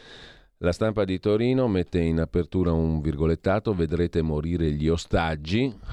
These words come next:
Hamas lo dichiara, "stop ai raid o filmeremo l'esecuzione di tutti". Assedio totale a Gaza. La tragedia di Caselle, "Senza la mia Laura il futuro non c'è più, voglio incontrare il pilota delle frecce tricolori",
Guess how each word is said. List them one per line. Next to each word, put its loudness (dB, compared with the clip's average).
Hamas -2
lo -6
dichiara, -2
"stop -2
ai 0
raid 0
o 0
filmeremo 2
l'esecuzione 0
di -6
tutti". -8
Assedio 0
totale -4
a -4
Gaza. -6
La -2
tragedia 2
di 0
Caselle, 0
"Senza 0
la 2
mia 2
Laura 2
il 0
futuro 0
non 0
c'è -2
più, 0
voglio 2
incontrare -2
il -4
pilota -2
delle -2
frecce -2
tricolori", 0